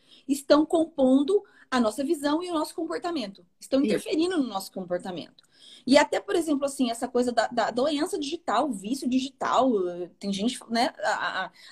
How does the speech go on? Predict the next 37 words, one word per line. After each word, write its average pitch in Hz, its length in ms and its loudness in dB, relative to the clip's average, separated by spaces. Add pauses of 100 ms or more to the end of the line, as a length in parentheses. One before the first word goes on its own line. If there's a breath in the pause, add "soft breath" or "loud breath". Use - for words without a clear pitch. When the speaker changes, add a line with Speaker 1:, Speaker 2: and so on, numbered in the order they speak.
Speaker 1:
a - 60 -4
saúde 233 340 4
também 269 240 6
está 320 180 -2
preocupada 254 440 0
com 269 140 0
isso. 262 160 4
Às 247 60 -4
vezes 277 120 -4
eu 392 80 -2
me 339 120 -4
pego, 277 520 2 (260 soft breath)
é, 202 400 0
tipo 269 260 -6
assim, 262 200 0
com 262 120 2
o 254 40 6
dedo 254 180 4
acelerado 247 800 0 (240 soft breath)
e, 214 320 -4
e 247 40 6
passa 240 320 2
naquela 247 260 4
rolagem. 254 600 0 (220 soft breath)
E, 226 460 -6
e 214 40 8
aí, 220 80 4
dali 240 200 2
a 247 60 2
pouco, 247 400 0
eu 226 100 4
tenho 349 200 -2
um 381 40 -10
problema 285 580 4
com, 220 280 0
com 220 220 -4 (480)
o 175 400 0